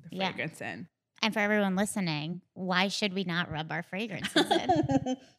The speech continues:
Speaker 1: Well, everyone may have a different reason, but what I tell my clients and what I truly believe is that because of the layers, the layers that it takes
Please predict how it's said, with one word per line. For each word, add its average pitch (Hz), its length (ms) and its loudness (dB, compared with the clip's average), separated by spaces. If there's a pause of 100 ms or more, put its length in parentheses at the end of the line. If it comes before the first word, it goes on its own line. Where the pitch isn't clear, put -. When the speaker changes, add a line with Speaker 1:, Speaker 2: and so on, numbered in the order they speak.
(180)
Speaker 1:
Well, 233 180 -2
everyone 269 460 4
may 240 100 4
have 202 240 6
a 202 80 4
different 170 360 0
reason, 170 500 -2 (200)
but 170 340 6 (460)
what 180 180 0
I 185 200 4
tell 196 260 0
my 160 200 0
clients 151 680 -4
and 160 120 0
what 143 80 0
I 127 160 0
truly 156 420 -2
believe 151 520 -2
is 143 160 -10
that 107 320 -2 (540)
because 190 280 0
of 196 120 2
the 170 100 2
layers, 147 800 0 (460)
the 170 80 -2
layers 156 300 2
that 151 100 0
it 139 120 -2
takes - 480 -4